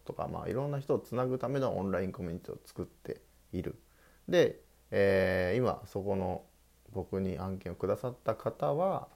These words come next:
えーっと、まあ、シェア待ちって言って、こう、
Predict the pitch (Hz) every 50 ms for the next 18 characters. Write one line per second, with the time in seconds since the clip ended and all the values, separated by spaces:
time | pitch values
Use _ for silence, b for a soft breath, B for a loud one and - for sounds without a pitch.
0 | - _ b b b b b b b b b b _ - - 95 92 87 85 85
1 | 82 - - _ - - - - - - - 98 95 90 - - - 117 120 135
2 | 143 143 143 135 131 - - 127 123 - - 117 113 110 113 - - 127 110 -
3 | - - - - _ _ _ _ _ _ _ _ _ _ - - _ _ - -
4 | _ - - 95 85 80 80 - - -